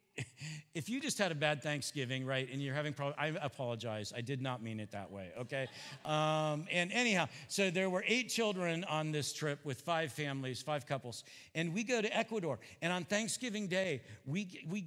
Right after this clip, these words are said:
you know, they don't celebrate Thanksgiving in South America. So we're there at the, at the new church building and the church, and there's all these kids. And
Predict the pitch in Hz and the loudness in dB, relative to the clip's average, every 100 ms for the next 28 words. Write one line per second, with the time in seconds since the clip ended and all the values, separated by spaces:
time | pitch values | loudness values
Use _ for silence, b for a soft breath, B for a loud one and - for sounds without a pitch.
0 | 170 165 175 139 220 - 220 214 175 160 | -4 -4 0 2 2 2 2 2 0 -2
1 | - 139 - 151 147 139 127 139 170 143 | 0 0 -2 -4 -2 -4 -4 -4 -2 -2
2 | 151 147 151 139 110 - 160 156 165 214 | -2 -2 -4 -6 -6 -4 -4 -4 -2 -2
3 | 165 156 160 147 - 135 B B - 143 | -2 -2 -2 -2 -4 -6 B B -8 -6
4 | 135 135 147 175 - 165 135 - 160 156 | -4 -2 0 -2 -2 -4 -4 -4 -2 0
5 | 156 151 131 117 107 - 160 147 151 123 | 0 0 -2 -4 -6 -4 -2 -2 -4 -4
6 | 117 - 147 147 131 - 151 143 127 123 | -4 -2 -2 0 -4 -2 0 0 0 -4